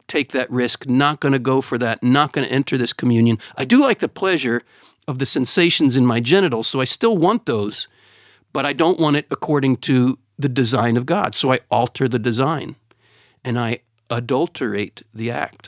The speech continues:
I commit an act in the literal sense of the word of adultery by altering the act." What is the damage here?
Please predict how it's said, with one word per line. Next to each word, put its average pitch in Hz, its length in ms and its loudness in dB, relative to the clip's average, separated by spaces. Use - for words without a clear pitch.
I 110 60 -8
commit 113 400 -2
an 135 140 2
act 110 280 -4
in 113 80 -2
the 107 80 0
literal 113 240 0
sense 117 280 -2
of 117 60 -6
the 117 60 0
word 104 260 -2
of 104 120 -6
adultery 113 640 -4
by 107 220 -6
altering 110 540 -4
the - 180 -6
act." 95 320 -6
What 139 240 4
is 175 140 2
the 147 100 0
damage 135 540 0
here? 233 320 0